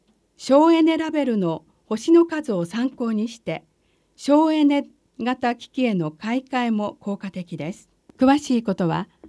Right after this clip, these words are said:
商工観光課商工観光係、第二庁舎、内線五三一、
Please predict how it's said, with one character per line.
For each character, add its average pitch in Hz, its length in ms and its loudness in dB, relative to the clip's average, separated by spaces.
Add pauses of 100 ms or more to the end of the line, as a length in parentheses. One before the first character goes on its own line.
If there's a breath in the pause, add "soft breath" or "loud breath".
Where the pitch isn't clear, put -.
(260)
商 277 280 2
工 254 300 2
観 233 300 -2
光 214 300 -2
課 180 300 -4
商 277 280 2
工 254 280 0
観 240 240 -2
光 220 300 -4
係、 165 480 -8 (560)
第 247 220 4
二 294 200 4
庁 202 240 -2
舎、 - 320 -8 (540)
内 220 280 -2
線 214 420 -6 (320)
五 262 200 4
三 233 400 -2
一、 - 400 -6